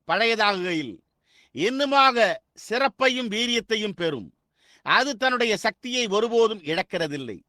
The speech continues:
கிறிஸ்துவின் ரத்தமும் புளித்து கெட்டுப் போகிறதில்லை. அது பழையதாகுகையில் இன்னுமாக அது வீரியமடைந்து ஒரு விசுவாசிக்கு நாட்கள் கடந்து செல்ல செல்ல சிறப்பானதாக இருக்கும்.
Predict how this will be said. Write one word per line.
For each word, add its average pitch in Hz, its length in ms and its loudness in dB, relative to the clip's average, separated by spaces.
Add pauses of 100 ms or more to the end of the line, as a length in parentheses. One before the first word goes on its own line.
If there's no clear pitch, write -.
(580)
கிறிஸ்துவின் 262 560 -2
ரத்தமும் 196 560 0 (400)
புளித்து 254 380 -2
கெட்டுப் 202 360 -4
போகிறதில்லை. 156 560 -2 (220)
அது 269 220 2 (100)
பழையதாகுகையில் 220 920 2 (560)
இன்னுமாக 269 580 2
அது 196 200 2
வீரியமடைந்து 190 800 -2 (440)
ஒரு 202 180 0
விசுவாசிக்கு 262 720 0
நாட்கள் 208 480 -2
கடந்து 208 300 -4
செல்ல 208 280 -2
செல்ல 208 260 -4
சிறப்பானதாக 196 720 -2
இருக்கும். 143 400 -8